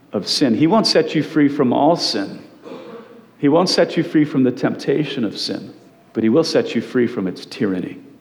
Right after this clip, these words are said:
He will. Okay? Don't miss what the text is saying. Paul did not say that he made himself free. It was the law of the Spirit. He's the liberator. So who will deliver me from this body of death? The Holy Spirit.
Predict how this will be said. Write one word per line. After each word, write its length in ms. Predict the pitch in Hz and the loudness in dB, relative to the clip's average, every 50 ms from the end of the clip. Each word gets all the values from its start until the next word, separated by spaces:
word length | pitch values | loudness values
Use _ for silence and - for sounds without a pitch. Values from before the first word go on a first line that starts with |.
| _ _ | _ _
He 200 | - - 143 135 | -4 0 2 2
will. 300 | 120 107 95 87 - - - - - - - _ _ _ | 2 2 0 -2 -4 -10 -14 -16 -20 -20 -20 _ _ _
Okay? 160 | - - 101 | -16 -14 -12
Don't 260 | 104 - 131 143 170 156 | -4 0 2 2 4 4
miss 220 | 170 165 160 - | 4 2 2 0
what 140 | 170 147 - | -2 0 0
the 80 | 139 | -2
text 400 | - - 156 135 131 - - - | 0 2 2 2 0 0 -4 -6
is 100 | 123 120 | -4 -2
saying. 360 | - - 143 123 101 92 92 - | -2 0 2 2 0 0 -2 0
Paul 180 | - 127 127 | 2 2 2
did 160 | 127 131 120 | 2 2 0
not 240 | 117 131 147 160 - | 2 2 2 2 0
say 520 | - - 156 135 127 127 127 127 - - - - - - - - - - - - | -2 0 2 4 4 4 2 0 -2 -8 -10 -12 -16 -20 -20 -20 -20 -18 -10 -6
that 120 | 113 110 | -4 0
he 120 | 131 131 117 | 2 4 4
made 220 | 117 123 123 120 | 6 4 4 2
himself 880 | 120 135 113 107 - - - - - 131 143 156 147 - - - - - | 2 2 2 2 2 0 0 2 4 4 4 4 2 0 -6 -10 -12 -14
free. 320 | - - 113 95 90 73 - - - - - _ _ _ _ - | -8 -6 -4 -4 -4 -4 -8 -14 -20 -20 -20 _ _ _ _ -2
It 60 | 117 | 0
was 180 | 98 117 110 - | 0 0 0 0
the 100 | 123 113 | 0 2
law 220 | 107 110 110 113 | 2 4 2 2
of 160 | 110 110 95 | 2 0 -2
the 60 | 107 104 | -6 -4
Spirit. 560 | - - - - - 139 131 107 92 - - | -2 -2 -2 0 2 2 2 2 2 0 0
He's 300 | - 123 123 127 127 - | 0 2 2 2 2 0
the 100 | 131 117 | 0 2
liberator. 580 | 113 131 123 131 117 104 98 87 92 - - - - - - - _ _ _ - | 2 2 2 2 2 2 2 0 -2 -6 -8 -12 -16 -20 -20 -20 _ _ _ -8
So 180 | - - 160 143 | -2 0 2 2
who 160 | - 156 185 | 4 6 6
will 100 | 196 196 | 6 6
deliver 400 | - 156 147 135 143 147 147 190 | 6 4 4 6 6 6 6 6
me 160 | 180 180 175 | 6 4 4
from 240 | 156 - 165 143 131 | 4 4 2 2 4
this 160 | 123 127 120 | 2 2 0
body 440 | - 107 123 120 127 139 139 135 127 | 0 2 2 4 4 6 6 4 4
of 180 | 113 - - - | 4 2 -2 0
death? 480 | 107 104 120 175 196 190 - - - - - - _ _ _ _ _ | 2 2 4 4 2 0 -4 -14 -18 -20 -20 -20 _ _ _ _ _
The 80 | - 101 | -4 0
Holy 180 | 113 139 151 | 2 2 2
Spirit. 800 | 151 - - - 240 262 - - - - - - - - - | 2 0 2 2 2 4 2 0 -2 -8 -12 -16 -18 -20 -20